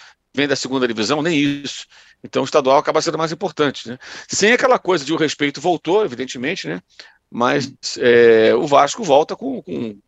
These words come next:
com possibilidade de crescimento durante a competição, mas é uma caminhada muito longa, né? E assim, são jogadores que o Vasco tá contratando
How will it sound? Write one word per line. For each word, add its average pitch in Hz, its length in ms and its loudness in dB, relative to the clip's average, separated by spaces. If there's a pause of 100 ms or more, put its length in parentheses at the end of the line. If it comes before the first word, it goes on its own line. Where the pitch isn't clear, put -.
(120)
com 123 280 -12 (320)
possibilidade 160 640 2
de - 80 -8
crescimento 180 500 0
durante 156 280 2
a - 20 -10
competição, 196 460 0
mas 143 220 -2 (440)
é 208 100 -4
uma 233 100 -2
caminhada 247 380 2
muito 285 220 2
longa, 170 340 4
né? 143 160 -4 (220)
E - 80 -4
assim, 156 220 -2
são 233 180 4
jogadores 170 560 4
que - 80 -8
o - 20 -4
Vasco 135 200 0
tá 123 80 -6
contratando 147 760 0